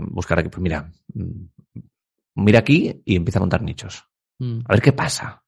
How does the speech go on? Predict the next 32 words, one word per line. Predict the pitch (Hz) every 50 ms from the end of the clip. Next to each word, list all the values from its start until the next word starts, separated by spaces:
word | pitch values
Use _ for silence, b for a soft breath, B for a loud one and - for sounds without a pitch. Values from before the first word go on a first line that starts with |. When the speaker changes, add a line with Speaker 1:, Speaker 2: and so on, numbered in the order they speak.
| _ _ _ _ _ -
Speaker 1:
En | 95 95
dos | 95 117 131 175
años | 160 160 147 120
volvemos | 95 87 92 92 90 98 107
a | 95
hablar. | 82 82 76 - - - _ _ _ _ _ _ _ _ _ -
Speaker 2:
Mm. | 135 123 113 117 120 120 117 _ _ _ _ _ _ _ _ _ _ _ _ - _ _ _ _ _ _ _ _ _ _ _ _ _ _ _ _ _ _ _ _ _ -
Sí, | - - 135
además | 120 110 107 113 110 -
que | - - 120
es, | 117 - - - - -
es | 120 117
una | 123 110 110
pasada, | 110 110 110 - 151 156 117
porque | 113 110 117 117
ellos | 113 117 117
tienen | 120 127 120 120 117 113 110 110
precisamente | 117 120 107 120 117 120 117 120 127
lo | 123 120 113
que | 117
nos | 113 107 -
falta | - 120 117 113 110
a |
nosotros, | 107 107 123 139 143 135 123 113
¿no? | 123 165 -
Que | - 120
es | 117
el | 120 113 113
Speaker 1:
Todo | 120 107 95
Speaker 2:
tiempo. | 95 87
Speaker 1:
el | 87 85
tiempo. | 113 123 127 113 - 87 80 78